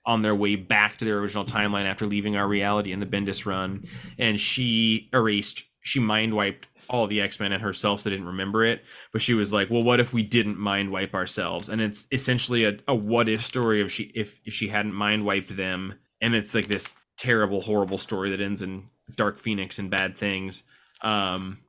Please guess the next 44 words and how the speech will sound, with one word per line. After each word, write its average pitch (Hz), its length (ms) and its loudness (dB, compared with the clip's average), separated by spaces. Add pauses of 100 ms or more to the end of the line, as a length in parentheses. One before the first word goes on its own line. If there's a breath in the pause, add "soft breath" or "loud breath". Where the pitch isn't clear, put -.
(120)
and 117 220 2
then 113 180 2
she's 104 220 -2
sort 113 220 0
of 104 60 2
like, 101 220 2
"No, 117 240 4
that 117 140 4
wasn't 113 300 2
it, 113 120 4
but 110 100 -2
maybe 117 240 4
it 117 40 4
was 110 160 0
this 107 140 0
other 143 200 6
moment." 98 460 4
And 101 200 -2
then 101 480 0
that's 104 200 -2
the 110 100 -2
end 101 120 -2
of 92 40 -6
the 98 220 0
issue. 95 400 -2
So 120 140 -4
I 120 120 6
don't 175 140 2
know 185 160 4
if 143 80 0
this 151 100 0
is, 135 100 2
like, 135 120 6
a 117 60 2
series 143 600 4
of, 113 120 4
like, 104 200 2
dark 113 300 4
what 107 280 2
ifs 127 420 4
or 107 100 4
what 107 320 2
it 143 100 2
is, 156 460 0